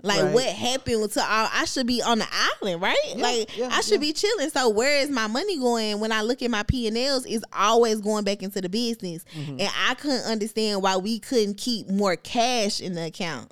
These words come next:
Speaker 2: Right.
Speaker 1: And so I needed to not follow my own habits, which my own habits is, "Oh, okay, we got it. Like, we could just spend it." And I think it's justified because it's a business expense.
Speaker 2: Right.
Speaker 1: It's something for the business. I'm like, "Oh, we could just hire this person.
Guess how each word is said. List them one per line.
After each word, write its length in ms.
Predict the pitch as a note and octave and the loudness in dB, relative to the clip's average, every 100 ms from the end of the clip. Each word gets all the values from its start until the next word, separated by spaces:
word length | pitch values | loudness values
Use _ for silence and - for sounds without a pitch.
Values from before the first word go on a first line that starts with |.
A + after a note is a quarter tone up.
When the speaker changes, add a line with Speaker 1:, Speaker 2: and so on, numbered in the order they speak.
| C#3 | -12
Speaker 2:
Right. 300 | C#3+ C3+ - - | -8 -8 -8 -4
Speaker 1:
And 180 | G#3+ | -4
so 200 | A#3 A3+ - | 0 0 0
I 200 | F3 A3+ | 0 2
needed 380 | B3+ A#3 A3 G#3 | 2 0 -2 -2
to 520 | - B3 G#3+ G3+ F#3 F3 | -2 -2 -2 -2 -4 -2
not 360 | F#3+ G#3+ G#3 - | 0 2 0 2
follow 240 | G#3+ G3 | 0 2
my 180 | F#3+ A#2+ | 0 0
own 240 | F#3 C4+ E4+ | 0 0 0
habits, 560 | A#3 G3 F#3+ A3 - | 0 0 0 -2 -6
which 340 | - G#3+ G3+ G#3 | -2 2 2 2
my 160 | G#3+ - | 0 0
own 240 | C4 E4+ | 0 0
habits 320 | D#4 A#3 A3 G3+ | 0 0 -2 -2
is, 320 | G3 F#3 G3 - - - | 0 0 -2 -12 -10 2
"Oh, 160 | E4 | 4
okay, 200 | E4+ E4 | 4 4
we 140 | D4+ E4+ | 2 2
got 240 | C#4 C#4+ | 2 0
it. 80 | C#4 | 2
Like, 240 | C4 B3+ A#3+ | 0 -2 0
we 120 | E4 | -2
could 100 | D4 | 0
just 180 | C4 - | -2 0
spend 280 | B3+ B3 B3+ | 0 0 0
it." 180 | B3+ - - | -4 -8 0
And 140 | B3 | 2
I 100 | A3+ | 2
think 300 | A#3 C4 B3+ | 0 -4 0
it's 200 | A#3+ G3 | 0 0
justified 540 | G3+ D4+ - C4+ G#3+ G#3 | 0 0 -2 0 0 0
because 280 | G3+ A3 G3+ | -2 -2 -2
it's 100 | G3 | -4
a 80 | D#3+ | -2
business 520 | F3 C4+ A4+ C#4 A#3+ | 0 2 2 2 0
expense. 520 | G#3 - G3 F#3 - D3+ | -2 -2 -2 -2 -6 -6
Speaker 2:
Right. 180 | C#3 D#3 | -6 2
Speaker 1:
It's 160 | A3+ | 2
something 300 | A#3+ B3 A3 G#3 | 4 0 -2 0
for 280 | B3+ B3 | 4 4
the 140 | G#3+ F#3 | 6 2
business. 460 | F3+ C#4 D#4 B3 A3 | 2 0 0 0 0
I'm 120 | A#3 | 2
like, 140 | A3+ D3+ | 0 2
"Oh, 140 | B3+ | 2
we 100 | C4 | 2
could 80 | D#4+ | 2
just 140 | B3 B3+ | -2 0
hire 220 | A#3+ G#3+ | 0 2
this 140 | G#3+ - | 0 0
person. 380 | G#3 A3+ A3 | 0 0 -2